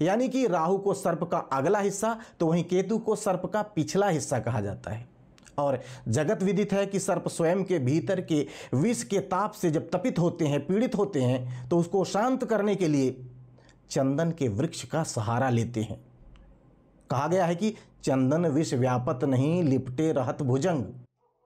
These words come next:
भुजंग यानी कि सर्प। जब स्वयं के जहर से विचलित होकर सर्प चंदन के वृक्ष पर शांति का अनुभव करते हैं,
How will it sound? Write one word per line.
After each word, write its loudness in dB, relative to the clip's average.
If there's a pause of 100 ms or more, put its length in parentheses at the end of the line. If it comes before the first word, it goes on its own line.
भुजंग 2
यानी 2
कि -2
सर्प। -2 (240)
जब 0
स्वयं 0
के 0
जहर 2
से 0
विचलित 0
होकर 0
सर्प -4 (260)
चंदन 2
के 0
वृक्ष -2
पर 0
शांति 0
का 0
अनुभव 2
करते -2
हैं, -2